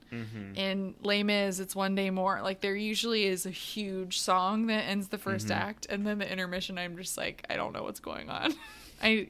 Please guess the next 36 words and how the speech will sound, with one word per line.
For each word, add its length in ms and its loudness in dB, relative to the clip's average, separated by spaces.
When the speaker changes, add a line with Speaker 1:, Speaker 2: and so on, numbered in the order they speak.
Speaker 2:
need 240 4
to 60 0
keep 260 -4
the 120 0
energy 460 -2
up, 400 0
and 180 2
I 80 -2
think 240 -4
it 140 -4
did 220 -4
kind 200 -6
of 60 -10
falter 360 -6
here 220 -4
a 60 -2
little 220 -6
bit. 260 -6
Speaker 1:
And 140 2
I 80 6
asked 340 4
my 120 0
friend 360 2
who 140 0
had 160 0
seen 380 0
it, 240 0
like, 200 2
where 240 6
was 280 8
the 100 -6
split? 560 2
'Cause 180 -4
I 120 6
couldn't 420 2
feel 760 2